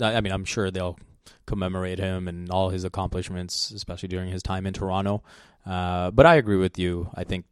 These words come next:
the Raptors have graduated past,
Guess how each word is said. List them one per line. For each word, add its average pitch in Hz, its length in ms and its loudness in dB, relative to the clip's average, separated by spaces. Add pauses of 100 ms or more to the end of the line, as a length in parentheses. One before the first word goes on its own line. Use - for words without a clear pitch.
(100)
the 98 100 -2
Raptors 90 360 0
have 87 160 -8
graduated 87 760 -6 (380)
past, - 520 -2